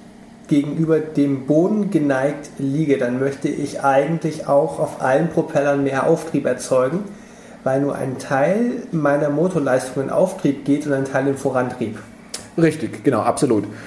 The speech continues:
Speaker 2: Ähm, das kommt jetzt natürlich drauf an, ob man,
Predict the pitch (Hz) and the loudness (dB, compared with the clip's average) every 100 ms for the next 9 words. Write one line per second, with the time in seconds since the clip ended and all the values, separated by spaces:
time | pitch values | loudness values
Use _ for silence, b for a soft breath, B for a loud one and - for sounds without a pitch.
0 | B B B B 127 120 131 135 135 - | B B B B 2 2 2 0 0 0
1 | - 160 160 147 147 139 147 135 135 196 | 0 0 0 0 2 2 2 2 4 4
2 | 180 170 143 143 143 135 | 2 2 4 4 2 0